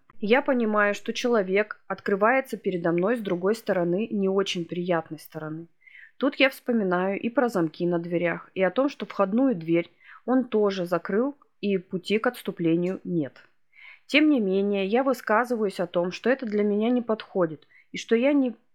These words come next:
поддерживаю это. Такие отношения не для меня.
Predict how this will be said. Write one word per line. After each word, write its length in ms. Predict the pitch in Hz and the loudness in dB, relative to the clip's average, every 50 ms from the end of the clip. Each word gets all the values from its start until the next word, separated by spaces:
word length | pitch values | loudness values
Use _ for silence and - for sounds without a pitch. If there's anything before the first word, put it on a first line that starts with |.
| _ _ _ _ | _ _ _ _
поддерживаю 760 | - 247 240 220 214 247 233 190 190 185 170 165 170 160 156 | 0 0 0 2 2 2 2 2 0 -2 -4 -2 0 -2 0
это. 360 | - 160 175 170 - 156 156 - - - - - - _ _ | 0 -2 -2 -2 -2 -6 -8 -8 -14 -20 -20 -20 -20 _ _
Такие 300 | - 202 202 - 254 247 | -4 -4 0 2 2 2
отношения 520 | 226 226 214 208 208 - 262 285 294 294 | 2 2 -2 -2 0 0 2 2 2 2
не 260 | 233 185 170 165 185 214 | 2 2 0 0 0 0
для 180 | 208 208 208 | -2 -4 -4
меня. 360 | 196 175 160 160 160 78 - | -2 -4 -4 -6 -8 -14 -16